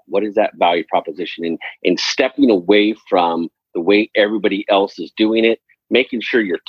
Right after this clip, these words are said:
testing it, make sure that it is actually providing value. The example that was given right before the break was, um, an airline. Rather than just selling airline se-, tic-, seats on an airline, on an airplane, but selling one, uh, selling tickets that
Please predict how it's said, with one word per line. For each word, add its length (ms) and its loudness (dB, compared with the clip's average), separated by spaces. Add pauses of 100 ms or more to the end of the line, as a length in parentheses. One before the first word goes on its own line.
testing 460 -2 (100)
it, 240 2
make 200 -4
sure 220 -2
that 180 2
it 140 -2
is 140 0
actually 280 -4
providing 680 -2
value. 400 2 (320)
The 80 -2
example 400 0
that 140 0
was 100 -6
given 220 -2
right 160 0
before 240 -2
the 40 -8
break 360 -2
was, 420 -4 (300)
um, 400 0 (100)
an 160 -10
airline. 560 -6 (220)
Rather 200 -4
than 160 -10
just 180 -12
selling 420 0
airline 480 2
se-, 200 -14 (100)
tic-, 200 -2 (100)
seats 260 0
on 120 2
an 180 0
airline, 420 2
on 200 2
an 260 -8
airplane, 580 0 (400)
but 160 0
selling 460 0
one, 380 2 (200)
uh, 200 2
selling 280 0
tickets 320 -6
that 160 2